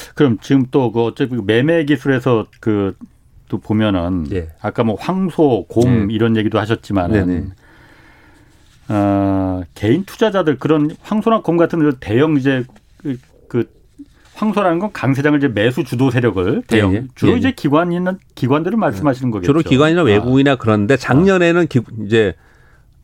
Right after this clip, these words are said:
Speaker 1: 개인들도
Speaker 2: 개인들이 올라왔죠.
Speaker 1: 황소들이 있었어요.
Speaker 2: 예, 개인들이
Speaker 1: 아.
Speaker 2: 황소의 역할을 했죠.
Speaker 1: <laughs> 그래요.
Speaker 2: 예.
Speaker 1: 그럼 그 기관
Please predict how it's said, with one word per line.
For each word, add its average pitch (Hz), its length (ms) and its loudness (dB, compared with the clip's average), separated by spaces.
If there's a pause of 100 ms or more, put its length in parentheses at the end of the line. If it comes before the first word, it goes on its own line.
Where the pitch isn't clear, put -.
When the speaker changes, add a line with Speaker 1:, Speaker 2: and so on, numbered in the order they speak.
(120)
Speaker 1:
개인들도 160 420 4
Speaker 2:
개인들이 143 320 4
올라왔죠. 123 320 4
Speaker 1:
황소들이 135 180 2
있었어요. 104 340 0
Speaker 2:
예, - 40 -4
개인들이 123 340 2
Speaker 1:
아. 123 40 4
Speaker 2:
황소의 110 760 2
역할을 104 320 0
했죠. 95 420 -2
Speaker 1:
<laughs> - 40 -20
그래요. 107 300 0 (200)
Speaker 2:
예. 90 160 -2
Speaker 1:
그럼 170 300 -2 (340)
그 147 140 0
기관 151 460 0